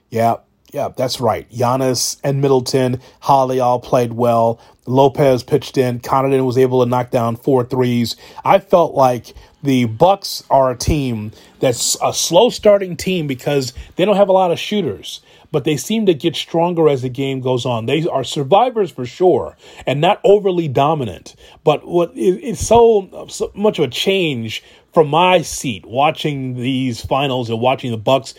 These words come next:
because we're used to, like, two or three guys taking over a game and being able to lead a team to the finals. And so when I see the Bucks, it's a slow start. It's, you know, they seem like they're just trying to figure out what they wanna do. There's missteps here, a couple steps forward, a couple steps back.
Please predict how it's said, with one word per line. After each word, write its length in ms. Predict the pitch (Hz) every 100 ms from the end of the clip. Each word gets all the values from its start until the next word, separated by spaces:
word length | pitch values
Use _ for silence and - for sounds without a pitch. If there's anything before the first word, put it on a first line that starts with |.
| - -
because 380 | - - 160 151
we're 100 | 240
used 340 | 214 254 -
to, 140 | 175 147
like, 260 | 123 113 - - _
two 160 | - 262
or 100 | 208
three 220 | 180 202
guys 340 | 170 170 151
taking 280 | - 165 143
over 200 | 151 135
a 60 | 127
game 500 | 131 131 101 95 101 - -
and 140 | 135
being 220 | 135 135 147
able 160 | 143
to 20 |
lead 260 | 127 151 143
a 40 |
team 240 | 127 143 127
to 80 | 123
the 80 |
finals. 600 | 107 143 131 90 - - - - -
And 180 | 139 139
so 160 | 175 160
when 140 | 156
I 80 | 160
see 180 | - 247
the 100 | 147
Bucks, 380 | 131 165 -
it's 140 | 127 117
a 40 |
slow 280 | - 143 151
start. 640 | - - 147 147 143 143
It's, 200 | 127 117 - - _
you 60 | 156
know, 180 | 123 120
they 220 | 113 113
seem 300 | - 165 160
like 180 | 156 -
they're 160 | 151
just 120 | 135 -
trying 180 | 151
to 40 | 135
figure 180 | 165 151
out 220 | 147 131
what 160 | 143
they 80 | 151
wanna 220 | 143 143
do. 340 | 131 135 139 139
There's 240 | 120 117
missteps 560 | 120 156 - 120 117 -
here, 220 | 143 143
a 260 | 120 - -
couple 240 | 165 160
steps 400 | - 175 - -
forward, 420 | - 151 156 147
a 20 | 139
couple 260 | 165 151
steps 320 | 123 160 131
back. 460 | 120 120 127 117